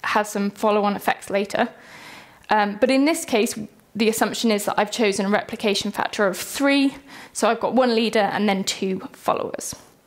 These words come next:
And this provides fault tolerance within Kafka, Because if the leader goes down, I haven't lost any data,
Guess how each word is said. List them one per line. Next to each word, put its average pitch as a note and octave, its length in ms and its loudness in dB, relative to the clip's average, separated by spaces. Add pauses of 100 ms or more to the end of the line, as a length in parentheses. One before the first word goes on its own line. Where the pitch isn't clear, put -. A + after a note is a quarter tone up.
(600)
And A3+ 160 2
this D#4+ 200 -2
provides A#3 560 2
fault - 260 0
tolerance A#3+ 580 0 (140)
within G3+ 340 2
Kafka, E4 520 -2 (840)
Because B3 260 2
if A#3 160 2
the A#3 60 4
leader B3 320 4
goes G#3+ 300 2
down, A3 400 2 (420)
I - 60 0
haven't B3 300 0
lost C4 220 0
any C4+ 160 4
data, A3+ 420 2